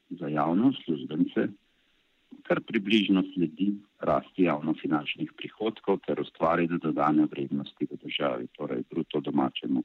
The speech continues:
proizvodu. Kljub zaostrovanjem, stavkam, pritiskom na obeh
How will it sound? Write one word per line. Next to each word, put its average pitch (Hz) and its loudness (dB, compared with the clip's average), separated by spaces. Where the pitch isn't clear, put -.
proizvodu. 58 -12
Kljub 175 4
zaostrovanjem, 101 0
stavkam, - -4
pritiskom 107 0
na 147 0
obeh 139 -4